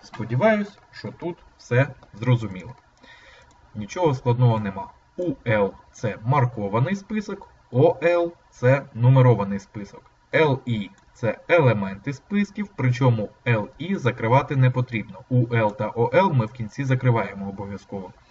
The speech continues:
До У Л і до О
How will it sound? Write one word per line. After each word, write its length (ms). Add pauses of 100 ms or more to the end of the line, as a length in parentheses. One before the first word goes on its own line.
(520)
До 440
У 420
Л 340
і 120
до 260 (640)
О 240